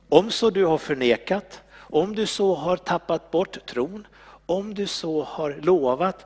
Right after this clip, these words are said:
men inte hållt, om du ens tänkt att "vem är jag, att jag kommer till korta, jag kan inte passa in, jag är inte den" och så vidare,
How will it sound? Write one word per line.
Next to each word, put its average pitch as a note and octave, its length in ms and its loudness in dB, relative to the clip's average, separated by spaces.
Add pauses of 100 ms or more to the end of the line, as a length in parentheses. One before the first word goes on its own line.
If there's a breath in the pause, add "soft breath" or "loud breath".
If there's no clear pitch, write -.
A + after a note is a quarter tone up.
(120)
men D3 200 0
inte C3 340 -6
hållt, G#2+ 540 -8 (920 soft breath)
om E3 300 4
du G3 80 0
ens F#3 340 2
tänkt E3 400 -2
att D#3+ 180 0
"vem D#3+ 200 0
är D#3+ 40 2
jag, D#3 380 2 (580)
att - 180 -4
jag D3 180 0
kommer F3 240 -4
till E3+ 140 -4
korta, E3 640 -4 (640 loud breath)
jag C3+ 320 -2
kan E3 180 -6
inte D#3+ 200 -6
passa D3+ 380 0
in, D3 400 -4 (800 soft breath)
jag D#3+ 340 6
är E3+ 40 0
inte D3+ 300 -4
den" B2+ 340 4 (360)
och B2+ 140 -8
så D3 100 -4
vidare, F#2+ 500 -6